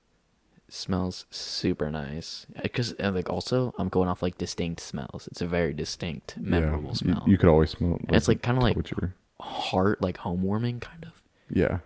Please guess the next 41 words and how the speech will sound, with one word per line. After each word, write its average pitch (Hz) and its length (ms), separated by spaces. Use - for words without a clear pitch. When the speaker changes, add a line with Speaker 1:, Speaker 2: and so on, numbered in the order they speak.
Speaker 1:
Even 110 100
though 110 80
you 110 80
don't 98 160
live 95 160
there, 78 160
but 85 100
it's, 85 140
like, 85 220
it's - 80
your 95 100
family. 87 400
Speaker 2:
Right. 82 200
Speaker 1:
All 80 120
right. - 140
That's - 140
my 92 60
fourth - 200
pick. - 160
Speaker 2:
For, - 160
uh, 180 600
for - 180
my 151 140
number 120 260
four 104 480
pick, 104 540
let's 95 160
see. 90 480
Gonna 147 180
go 117 120
with 107 160
a 107 40
very 95 240
masculine 90 760
smell, 90 340
I 90 80
think. 95 440
It's - 140
one 107 160
that 98 80
I've 92 340